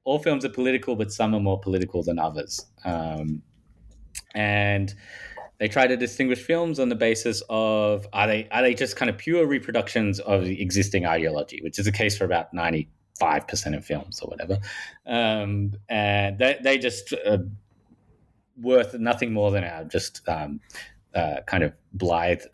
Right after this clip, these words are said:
uh, um, uh, silence. Um, there are then films that, uh, seek to resist this, this, uh, state of affairs, to offer a kind of radical alternative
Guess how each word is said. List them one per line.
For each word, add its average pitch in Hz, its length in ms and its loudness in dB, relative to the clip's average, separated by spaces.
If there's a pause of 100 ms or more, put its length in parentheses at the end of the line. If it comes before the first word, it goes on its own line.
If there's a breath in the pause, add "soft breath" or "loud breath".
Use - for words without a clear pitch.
uh, 73 480 -2 (160)
um, 78 480 -8 (580)
uh, 80 240 -2
silence. 151 520 0 (440 loud breath)
Um, 127 920 4
there 123 440 4
are 117 220 2
then 117 280 2
films 135 640 0
that, 113 640 0 (640 soft breath)
uh, 98 680 0
seek - 560 2
to 117 1080 0
resist 117 460 0
this, - 520 0
this, - 560 2
uh, 95 1040 0
state 117 320 0
of 113 80 -2
affairs, 123 600 -2
to 101 420 2
offer 107 240 0
a 101 60 4
kind 101 160 -2
of 90 80 -6
radical 104 380 2
alternative 113 640 0